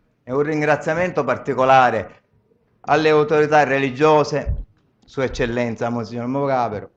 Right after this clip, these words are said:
al Presidente della Regione, Onorevole Crocetta, alle forze militari che ho visto presenti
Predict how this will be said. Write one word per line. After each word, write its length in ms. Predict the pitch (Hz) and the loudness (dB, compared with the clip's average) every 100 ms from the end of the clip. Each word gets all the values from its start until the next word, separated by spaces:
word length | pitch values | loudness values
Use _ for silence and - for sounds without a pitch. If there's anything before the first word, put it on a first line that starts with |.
| _ _ _ _ _ _ _ _ _ _ | _ _ _ _ _ _ _ _ _ _
al 180 | - 147 | -4 -2
Presidente 500 | 147 131 131 123 123 | -4 -2 -2 -2 -2
della 240 | 120 117 | -2 -2
Regione, 640 | 110 107 120 123 113 98 - _ _ _ _ - | -2 -2 0 0 0 -6 -14 _ _ _ _ -14
Onorevole 680 | 117 117 117 90 104 101 - _ _ _ | -8 -6 -6 -6 -8 -10 -14 _ _ _
Crocetta, 760 | - 139 135 131 107 - 165 - _ _ _ _ _ _ _ _ _ - | -10 -6 -2 -2 -2 -6 -8 -8 _ _ _ _ _ _ _ _ _ -2
alle 200 | 160 165 | 0 0
forze 640 | - 170 156 - 127 - | 2 0 0 -6 -10 -8
militari 680 | 156 156 151 180 131 113 95 - - - _ _ | -10 -8 -2 0 2 -2 -8 -16 -20 -20 _ _
che 360 | 147 127 - _ | -6 -6 -10 _
ho 180 | - 135 | -8 -8
visto 640 | 135 156 139 - 117 98 - _ _ _ _ _ | -6 -6 -6 -6 -6 -6 -12 _ _ _ _ _
presenti 840 | - 143 - 147 127 117 - 98 | 0 0 4 2 2 -2 -8 -12